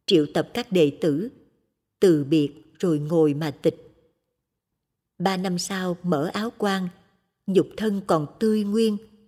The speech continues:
Dựa theo một lý do ngày nay thất truyền,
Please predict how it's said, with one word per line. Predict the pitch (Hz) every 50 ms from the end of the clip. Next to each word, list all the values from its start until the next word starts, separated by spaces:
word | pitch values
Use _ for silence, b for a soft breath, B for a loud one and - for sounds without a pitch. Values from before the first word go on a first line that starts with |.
| _ _ _ _ _ _ _ _ _ _ _ _ _ _ _ _ _ _ _ _ _ _ _ _ -
Dựa | - 160 196 160 156 165
theo | - 208 202 196
một | 185 156 - -
lý | 185 226 262 254
do | - 214 196 196 190 185
ngày | 175 175 165 147 143
nay | 151 185 180 175 -
thất | 254 277 277 - -
truyền, | - 196 175 160 143